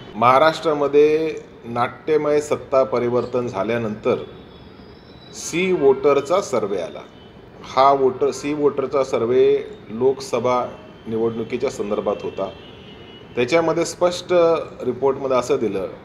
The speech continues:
की महाविकास आघाडी तीस जागेंवर लोकसभा मतदारसंघ जिंकेल आणि अठरा जागेंवर शिंदे गट किंवा भारतीय जनता पार्टीला यश मिळेल. त्याची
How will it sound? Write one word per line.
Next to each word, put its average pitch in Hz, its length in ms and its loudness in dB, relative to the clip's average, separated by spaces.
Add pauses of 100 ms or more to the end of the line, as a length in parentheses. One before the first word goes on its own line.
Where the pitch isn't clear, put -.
(200)
की 127 60 -4
महाविकास 139 800 2
आघाडी 117 640 -2 (360)
तीस 185 340 -6 (100)
जागेंवर 120 640 0
लोकसभा 110 640 -2 (300)
मतदारसंघ 107 680 -4 (420)
जिंकेल 101 480 -4 (500)
आणि 127 160 0
अठरा 156 520 2
जागेंवर 123 640 0 (120)
शिंदे 117 400 -6
गट 123 340 -4
किंवा 147 240 -2 (600)
भारतीय 107 360 -2
जनता 110 300 -2
पार्टीला 110 380 -4
यश 101 320 -4
मिळेल. 71 260 -12 (880)
त्याची 135 340 4